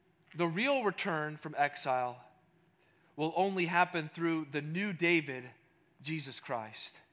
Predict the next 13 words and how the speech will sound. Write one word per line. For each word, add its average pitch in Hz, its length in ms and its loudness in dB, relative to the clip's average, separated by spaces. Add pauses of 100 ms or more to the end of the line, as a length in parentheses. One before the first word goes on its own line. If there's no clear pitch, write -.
(3250)
David 185 340 4
is 160 100 -2
again 160 280 2
emphasized 160 720 2
here 165 200 0
in 147 80 -2
our 139 140 -4
verses. 143 500 -4
Verse 165 220 -2
seventeen. 143 760 -2 (840)
These 180 220 0
generations, 196 800 4
these 170 280 -2